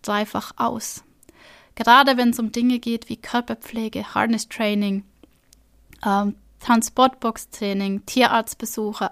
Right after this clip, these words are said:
Autofahren. Wenn du eine solide und positive Basis schaffen kannst,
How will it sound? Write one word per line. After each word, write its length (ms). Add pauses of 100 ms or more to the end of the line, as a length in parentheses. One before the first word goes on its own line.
Autofahren. 840 (920)
Wenn 200
du 280
eine 300
solide 720
und 340
positive 540
Basis 800
schaffen 500
kannst, 640